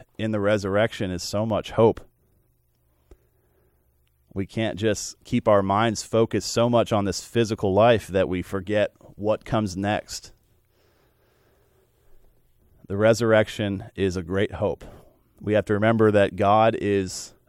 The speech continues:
a spiritual being. He has lived for all eternity,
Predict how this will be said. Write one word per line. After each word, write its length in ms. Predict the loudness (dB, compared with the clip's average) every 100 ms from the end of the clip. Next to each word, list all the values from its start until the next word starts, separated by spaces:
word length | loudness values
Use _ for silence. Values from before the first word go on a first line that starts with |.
| -4
a 80 |
spiritual 760 | -4 -4 2 6 6 4 4 2
being. 440 | 4 2 0 -2 -8 _ _ _ _ _ _ _
He 160 | -2 2
has 180 | 4 2
lived 360 | 4 6 6
for 240 | 2 4 6
all 220 | 8 6
eternity, 640 | 2 -2 -2 0 0 -2